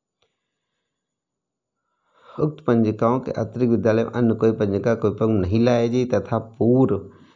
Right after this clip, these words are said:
में शेष पंजिकाएँ अभिलेख के रूप में संरक्षित की जाएंगी। इंगित संचिकाओं में प्रवेश पंजिका, एमडीएम पंजिका और ये जितनी हैं वो सारी सारी,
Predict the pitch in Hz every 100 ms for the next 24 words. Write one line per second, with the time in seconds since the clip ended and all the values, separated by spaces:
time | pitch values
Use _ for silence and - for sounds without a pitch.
0 | _ 107 110 110 110 117 - 98 95 117
1 | 117 101 98 98 98 104 107 113 - 101
2 | 98 95 107 - 104 95 92 90 - 98
3 | 107 117 120 117 98 98 104 104 110 120
4 | 131 - - _ - 101 110 113 113 107
5 | 107 113 113 - 101 101 104 113 113 110
6 | 107 104 110 107 107 107 104 104 - 120
7 | 110 107 107 104 98 95 95 92 92 123
8 | -